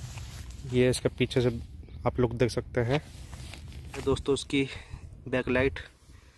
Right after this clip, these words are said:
जो कि आपको कुछ इस तरीके की मिलती है। ये इसका इंडिकेटर है। आइए दोस्तों, मैं आपको उसकी डिग्गी चेक करवाता हूँ। दोस्तों, ये है इसका बूट स्पेस,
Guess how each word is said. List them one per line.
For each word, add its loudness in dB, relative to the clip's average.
जो -6
कि 0
आपको 2
कुछ -2
इस -8
तरीके 0
की 0
मिलती -2
है। -2
ये 2
इसका -2
इंडिकेटर 2
है। 0
आइए 10
दोस्तों, 8
मैं 10
आपको 8
उसकी 4
डिग्गी 4
चेक 4
करवाता 0
हूँ। 2
दोस्तों, 10
ये 12
है 10
इसका 6
बूट 8
स्पेस, 4